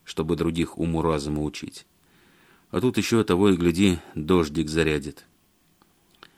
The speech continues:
"Как думаешь, Дмитрий на братство работал?"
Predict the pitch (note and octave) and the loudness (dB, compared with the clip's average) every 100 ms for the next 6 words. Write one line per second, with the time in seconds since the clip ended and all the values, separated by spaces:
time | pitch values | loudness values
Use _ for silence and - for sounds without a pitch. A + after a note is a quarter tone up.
0 | _ _ _ _ _ - E2+ E2+ F2 D#2 | _ _ _ _ _ -4 -2 0 0 0
1 | C#2 - - _ - D2+ E2 F2+ E2+ D#2+ | -4 -12 -16 _ -14 -6 0 2 0 -2
2 | D2+ C#2 - D#2 D#2 E2 G#2+ - E2 D#2+ | -4 -6 -10 -8 -4 -2 -2 -2 -6 -4
3 | D2+ D2 - - | -4 -6 -8 -18